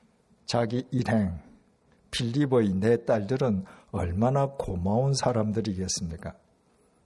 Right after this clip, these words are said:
하지만 바울은 그들에게 감사를 표하기는커녕 도리어 그들을 질타했습니다.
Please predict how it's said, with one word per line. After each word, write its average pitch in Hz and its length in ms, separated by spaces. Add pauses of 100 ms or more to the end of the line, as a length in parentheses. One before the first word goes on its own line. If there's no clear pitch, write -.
(760)
하지만 170 520
바울은 120 640 (400)
그들에게 127 720
감사를 139 720
표하기는커녕 120 1300 (520)
도리어 104 680 (220)
그들을 98 640 (100)
질타했습니다. - 1200